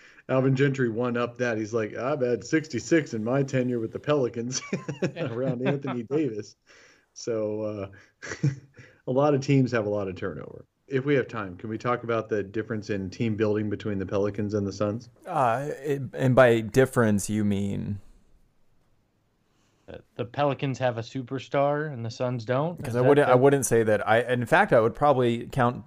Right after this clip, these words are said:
Speaker 3: I would probably point to more similarities between team building around their stars than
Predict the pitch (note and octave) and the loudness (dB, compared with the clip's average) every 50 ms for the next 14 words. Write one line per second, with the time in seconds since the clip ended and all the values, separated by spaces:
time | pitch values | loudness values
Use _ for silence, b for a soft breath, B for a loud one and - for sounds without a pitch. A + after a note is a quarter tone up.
0 | - - A#2+ A#2 A2+ G#2+ A2+ - C#3+ - - - - - - C3+ C3+ B2+ B2+ C3 | -6 -2 -2 -2 -2 -2 -4 -10 -12 -14 -16 -18 -14 -6 -2 0 0 2 0 -2
1 | - - - C3 B2 G#2+ - - B2 A2+ A2+ G#2 - - A#2 A2 G2+ F#2+ G#2 A2 | -2 -2 -2 -2 -2 -2 -4 -2 -2 -2 -2 -2 -2 -4 -2 -2 -2 0 0 0
2 | C3 C3+ C3 A#2 G2+ F2+ F2 F2 F2 F2 - G2+ G#2 - - G2 F#2 F2 F2 - | 2 2 0 0 -2 -6 -8 -10 -12 -12 -14 -14 -14 -12 -12 -10 -10 -10 -10 -10
3 | - A2 G2+ F2+ F2 F2+ F2+ F#2 F2+ F2+ F#2 F2+ F#2 F#2+ F#2+ F#2 F2+ E2+ F2 - | -8 -8 -8 -6 -6 -6 -6 -8 -8 -10 -12 -10 -8 -8 -6 -8 -8 -12 -12 -10
4 | - G2 F2 F2 F2+ F2+ E2+ - - F#2 F#2 F2+ F2 | -8 -6 -6 -6 -6 -8 -10 -12 -14 -14 -14 -14 -14